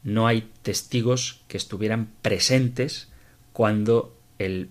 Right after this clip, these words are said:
Verbo de Dios se hizo carne, excepto la Santísima Virgen María y el Arcángel San Gabriel, pero no son testigos humanos.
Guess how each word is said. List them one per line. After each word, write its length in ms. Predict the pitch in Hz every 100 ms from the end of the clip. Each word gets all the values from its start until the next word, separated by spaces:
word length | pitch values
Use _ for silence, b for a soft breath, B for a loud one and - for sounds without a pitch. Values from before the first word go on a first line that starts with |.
| -
Verbo 400 | 101 117 110 107
de 140 | 101
Dios 300 | 110 113 -
se 180 | - -
hizo 300 | 92 - -
carne, 500 | 143 143 139 151 202 - -
excepto 720 | 92 - - - - 101 - - -
la 120 | 90
Santísima 580 | - 92 127 123 92 90
Virgen 320 | 98 - 92
María 460 | 95 110 175 180 214 - b b b b b b -
y 180 | 90 87
el 120 | 85
Arcángel 720 | 85 - 92 87 92 87 82
San 180 | - 92
Gabriel, 320 | 104 156 165
pero 220 | - 92
no 180 | 90 98
son 240 | - 95
testigos 460 | 92 - - 92 90
humanos. 400 | 101 113 139 -